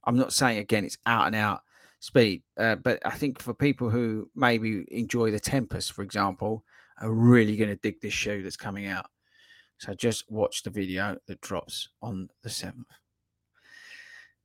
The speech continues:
Uh, and no, I'm not hyping up just to get views 'cause I couldn't really care less. Um, Beachhead Marathon would be a great long training run session for New York City. I'm not doing Beachhead.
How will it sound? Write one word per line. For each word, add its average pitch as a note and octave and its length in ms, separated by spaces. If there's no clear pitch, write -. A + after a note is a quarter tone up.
Uh, C#3 480
and C#3+ 100
no, C#3 160
I'm C3 80
not C3 160
hyping A2+ 380
up F#2 120
just G#2 180
to - 40
get - 160
views G#2 220
'cause G2 160
I F#2+ 40
couldn't - 240
really F#2 160
care G2 220
less. - 300
Um, E3+ 500
Beachhead D#3+ 440
Marathon D#3+ 540
would D3+ 140
be D3+ 120
a C3+ 40
great C#3+ 300
long C3+ 280
training C3 360
run B2 120
session A#2+ 360
for - 160
New B2 140
York A2+ 100
City. - 240
I'm C3+ 240
not C#3+ 180
doing A#2+ 180
Beachhead. G#2+ 580